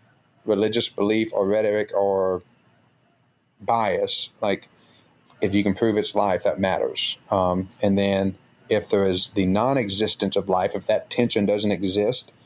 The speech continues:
then all other matters of privacy, the state has no right to even give an opinion on, much less determine what is right or wrong or ethical or unethical, because that's not their function.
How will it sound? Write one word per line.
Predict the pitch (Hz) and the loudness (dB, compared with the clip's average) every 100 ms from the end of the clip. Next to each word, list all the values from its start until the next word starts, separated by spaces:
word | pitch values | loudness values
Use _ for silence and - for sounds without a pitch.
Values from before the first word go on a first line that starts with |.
| _ _ _ - | _ _ _ -2
then | 101 | 0
all | 110 113 113 | 2 2 2
other | 107 | 0
matters | 101 104 104 98 | 0 0 0 -2
of | - | -2
privacy, | 101 110 120 135 | 0 0 -2 -2
the | 104 | -2
state | - 117 101 | -2 -2 -2
has | 107 101 95 92 - _ _ _ _ _ _ _ _ - | 0 0 0 -4 -8 _ _ _ _ _ _ _ _ -4
no | 117 117 | 0 0
right | 101 98 113 104 82 - - _ _ _ _ - | 0 0 0 0 -2 -8 -16 _ _ _ _ -2
to | 110 101 | 0 2
even | 120 110 101 98 | 0 0 0 -2
give | 113 104 | -2 -2
an | 92 | -4
opinion | - - 185 165 101 95 | -8 -4 0 2 2 0
on, | 92 92 95 - - | 0 -2 -4 -6 -2
much | 107 120 120 - | 0 0 -2 -2
less | 110 113 95 - - - _ _ _ _ _ _ - | 0 0 0 -4 -8 -12 _ _ _ _ _ _ -10
determine | 104 - 113 104 101 | -4 -2 0 0 0
what | 101 | 0
is | 92 | 0
right | 98 104 101 | 0 0 0
or | |
wrong | 98 101 101 | 0 0 0
or | 101 107 | 0 -2
ethical | 104 - 87 | -2 -2 0
or | 101 | 0
unethical, | 104 85 - 98 | -2 -4 -4 -6
because | - 95 | -2 -2
that's | 98 98 | 0 0
not | 98 107 104 | 0 0 0
their | 98 85 | 0 -2
function. | - 110 107 - - | -2 -2 0 -4 -8